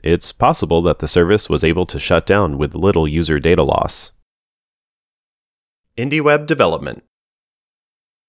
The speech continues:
Developers working with identity on the web sometimes ask,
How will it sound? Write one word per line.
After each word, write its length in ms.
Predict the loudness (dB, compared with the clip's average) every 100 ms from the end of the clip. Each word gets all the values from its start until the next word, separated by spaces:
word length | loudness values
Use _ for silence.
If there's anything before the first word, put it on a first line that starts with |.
| _ _ -20 -10
Developers 720 | -4 0 0 2 2 2 2
working 400 | 2 2 2 4
with 220 | 4 4 2
identity 600 | 0 2 2 2 2 0
on 220 | 0 -2
the 80 | -2
web 380 | 2 2 2 -2
sometimes 560 | -2 0 0 0 0
ask, 440 | 0 0 -2 -10